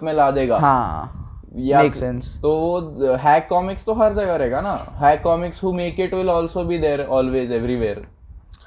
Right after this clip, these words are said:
Speaker 2: But like, uh, जो मैं कह रहा था कि experimentation, like, I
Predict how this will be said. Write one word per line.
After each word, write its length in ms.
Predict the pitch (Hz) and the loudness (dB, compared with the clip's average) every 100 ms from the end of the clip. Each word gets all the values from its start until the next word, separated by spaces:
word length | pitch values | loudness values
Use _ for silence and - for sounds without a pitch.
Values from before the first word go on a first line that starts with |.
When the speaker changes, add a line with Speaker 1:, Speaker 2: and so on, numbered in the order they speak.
| - - - 147 | -20 -20 -6 2
Speaker 2:
But 140 | 165 175 - - - 151 | 4 4 -2 -18 -12 0
like, 200 | 175 180 | 2 2
uh, 440 | - 143 139 139 139 | 2 4 4 4 2
जो 220 | 135 160 | 0 0
मैं 200 | 170 160 | 0 2
कह 120 | 165 | 6
रहा 120 | 165 | 6
था 120 | 165 | 4
कि 220 | 185 202 151 | 2 0 -4
experimentation, 840 | - 160 160 170 175 147 143 139 | -2 2 4 4 2 0 0 2
like, 240 | 143 139 | 2 2
I 200 | 131 139 | 2 0